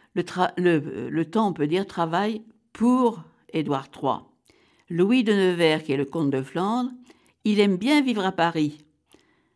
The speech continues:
Alors les Flamands, eh bien, évidemment, sont pas contents.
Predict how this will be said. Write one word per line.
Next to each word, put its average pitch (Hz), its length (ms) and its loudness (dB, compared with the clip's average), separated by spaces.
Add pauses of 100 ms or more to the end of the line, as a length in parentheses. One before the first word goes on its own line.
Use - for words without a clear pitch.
(180)
Alors 131 200 -8
les 143 120 0
Flamands, 147 440 -2
eh - 20 -2
bien, 127 140 -2
évidemment, 127 360 -2
sont 139 160 -4
pas 110 180 -6
contents. 277 500 0